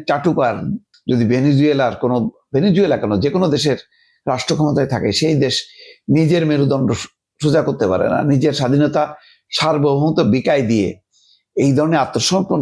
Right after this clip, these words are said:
করা, যেখানে তার দেশের একটা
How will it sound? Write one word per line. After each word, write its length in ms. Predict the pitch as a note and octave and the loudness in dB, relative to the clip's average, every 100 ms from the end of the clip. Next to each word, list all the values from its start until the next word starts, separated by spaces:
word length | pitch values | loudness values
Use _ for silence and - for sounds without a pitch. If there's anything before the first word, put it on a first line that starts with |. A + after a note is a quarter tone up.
| A#2+ | -2
করা, 200 | B2+ A#2 | -2 -2
যেখানে 340 | A2+ A#2+ D3+ C3+ - _ _ _ _ _ _ _ _ - | -2 -2 0 -2 -4 _ _ _ _ _ _ _ _ -4
তার 180 | B2 B2 G2+ | -2 -2 0
দেশের 340 | C3 C3+ F#3+ E3 - _ - | 0 0 0 -2 -8 _ -8
একটা 360 | - _ C#3 | -8 _ -2